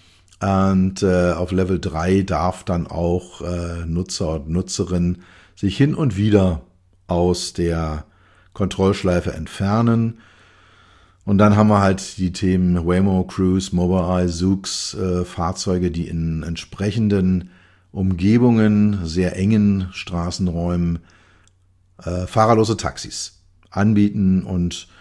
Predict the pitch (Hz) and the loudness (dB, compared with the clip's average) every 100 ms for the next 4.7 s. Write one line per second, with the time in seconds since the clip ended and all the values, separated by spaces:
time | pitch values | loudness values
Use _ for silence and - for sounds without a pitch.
0 | - - - - - 151 156 135 127 117 | -20 -20 -20 -14 -4 0 4 4 6 6
1 | 107 104 98 90 - - - - - 95 | 6 4 2 -6 -14 -20 -20 -18 -12 -4
2 | 98 147 202 185 147 139 127 131 - 95 | 2 4 4 0 0 -2 -2 -2 -2 -4
3 | - - 98 92 90 87 87 87 - 87 | -6 -6 -4 -2 -2 -4 -6 -6 -8 -2
4 | 87 98 101 101 95 - | 2 4 4 4 2 -4